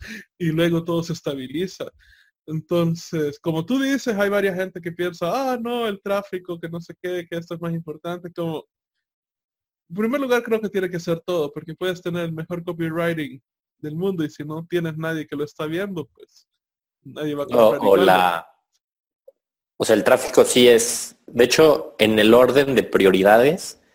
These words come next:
Speaker 2: eh, es más importante el tráfico que el copy. O sea,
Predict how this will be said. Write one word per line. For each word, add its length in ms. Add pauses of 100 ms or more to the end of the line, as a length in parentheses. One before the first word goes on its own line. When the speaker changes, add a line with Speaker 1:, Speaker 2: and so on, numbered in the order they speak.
(680)
Speaker 2:
eh, 320
es 160
más 220
importante 600
el 100
tráfico 540
que 80
el 100
copy. 400 (160)
O 140
sea, 400